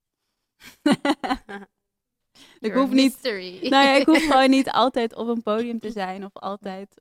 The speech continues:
Speaker 1: op een social media een selfie te nemen in de studio. Van, ik ben niet, eh,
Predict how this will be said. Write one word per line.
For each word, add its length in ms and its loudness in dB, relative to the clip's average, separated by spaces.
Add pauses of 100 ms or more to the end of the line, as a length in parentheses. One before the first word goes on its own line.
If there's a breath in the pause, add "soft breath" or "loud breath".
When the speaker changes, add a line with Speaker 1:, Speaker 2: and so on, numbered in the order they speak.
Speaker 1:
op 180 -16 (240)
een 300 -16
social 380 -18
media 640 -18 (100)
een 80 -20
selfie 320 -16
te 100 -16
nemen 240 -10
in 120 -14
de 60 -14
studio. 520 -14
Van, 80 -12
ik 120 -14
ben 220 -2
niet, 300 -6 (720)
eh, 420 -12